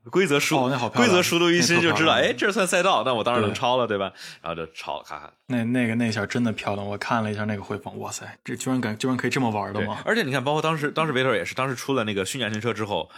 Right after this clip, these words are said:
Speaker 1: 维特尔就自己找了一个招儿，就是类似于他那个虚拟安全车不是每个 mini sector 有一个最，最慢的圈速吗？然后，
Speaker 2: 嗯哼。
Speaker 1: 呃，啊，不对，最快圈速，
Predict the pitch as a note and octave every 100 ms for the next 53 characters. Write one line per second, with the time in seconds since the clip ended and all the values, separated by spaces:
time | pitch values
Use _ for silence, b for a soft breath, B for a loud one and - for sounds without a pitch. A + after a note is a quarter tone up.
0 | - G#2+ C#3+ G#2+ G2 G#2+ G2+ G2 D#2+ F#2
1 | F#2+ F#2+ F#2 G2+ G2 F#2+ F#2 E2+ F2+ -
2 | B - C3 C3+ C3+ A2 - - E3 C3+
3 | A#2 C3 B2 A#2+ G#2+ E2 G2 A#2 G#2+ G2+
4 | - F2+ D#2+ C2+ E2+ F#2 F2 A#2 G2 F2
5 | D#2+ E2 G#2+ G#2+ F#2 E2+ F#2+ F#2+ G2+ E2
6 | - B B B B - F#2+ A2+ G#2 F2+
7 | F2 E2+ - _ _ _ _ A2+ G#2 C3+
8 | E3 B2 G2 F#2+